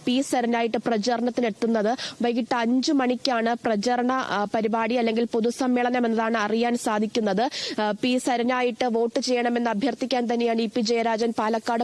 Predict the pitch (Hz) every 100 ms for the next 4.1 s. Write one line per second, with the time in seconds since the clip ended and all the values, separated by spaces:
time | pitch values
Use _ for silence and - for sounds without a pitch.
0 | 226 220 220 233 233 233 220 220 208 233
1 | 233 - - 233 - 269 254 262 247 208
2 | 202 202 208 277 - 320 269 285 277 277
3 | 285 220 233 254 226 - 269 269 247 254
4 | 269